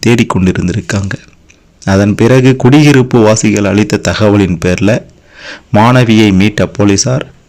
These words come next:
அந்த மாணவியையும் மருத்துவமனையில சிகிச்சைக்காக அனுமதித்திருக்காங்க. அந்த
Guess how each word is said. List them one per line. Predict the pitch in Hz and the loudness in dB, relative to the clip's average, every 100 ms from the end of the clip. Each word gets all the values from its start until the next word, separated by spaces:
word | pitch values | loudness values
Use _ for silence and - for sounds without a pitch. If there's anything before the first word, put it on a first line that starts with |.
| _ - - _ _ | _ -20 -20 _ _
அந்த | 117 110 | -2 0
மாணவியையும் | 104 110 135 139 120 110 107 104 120 - | 2 2 2 2 2 2 2 2 0 0
மருத்துவமனையில | 101 131 135 131 101 95 92 92 110 | 0 0 0 0 0 0 -2 -2 -4
சிகிச்சைக்காக | - - 135 - - - 95 87 117 95 | -6 -2 -2 -2 -2 -4 -4 -4 -2 0
அனுமதித்திருக்காங்க. | 104 104 90 87 - 90 - 87 82 82 - _ - - - - - - | 2 2 0 -2 -6 -8 -8 -6 -6 -8 -12 _ -20 -20 -20 -20 -14 -2
அந்த | 113 117 113 110 - | 0 2 2 2 -2